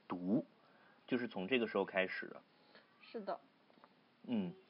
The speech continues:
Speaker 1: 然后再后来，我有一段时间是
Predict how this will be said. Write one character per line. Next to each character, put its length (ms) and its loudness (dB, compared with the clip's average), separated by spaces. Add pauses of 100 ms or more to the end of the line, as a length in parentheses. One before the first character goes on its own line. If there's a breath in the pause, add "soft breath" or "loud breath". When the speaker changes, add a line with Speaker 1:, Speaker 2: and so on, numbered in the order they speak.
(420 loud breath)
Speaker 1:
然 140 12
后 80 12
再 260 12
后 360 8
来， 420 10 (640 soft breath)
我 280 12
有 160 12
一 100 6
段 180 6
时 140 2
间 300 2
是 600 0